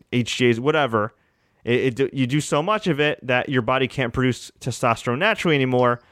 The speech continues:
So what do you do? Well, you don't end your career. You just get a doctor to write you a therapeutic use exemption. And I wouldn't be surprised if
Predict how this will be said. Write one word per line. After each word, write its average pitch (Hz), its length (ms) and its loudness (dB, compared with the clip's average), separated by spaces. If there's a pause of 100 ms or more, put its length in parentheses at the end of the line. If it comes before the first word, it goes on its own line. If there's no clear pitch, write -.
(300)
So 123 460 2 (760)
what 87 120 -14
do 104 60 -10
you 139 100 -2
do? 190 460 0
Well, 120 140 -6
you 120 80 0
don't 160 180 0
end 139 200 2
your 120 100 2
career. 196 460 0
You 170 120 -6
just 175 180 -10
get 175 120 2
a 170 80 2
doctor 139 480 -2
to 147 100 2
write 123 200 2
you 151 240 0
a 202 180 -2 (240)
therapeutic 151 480 2
use 175 180 -2
exemption. 160 500 -2 (1300)
And 120 340 0
I 110 80 4
wouldn't 131 180 2
be 139 80 0
surprised 117 640 0
if 98 200 -8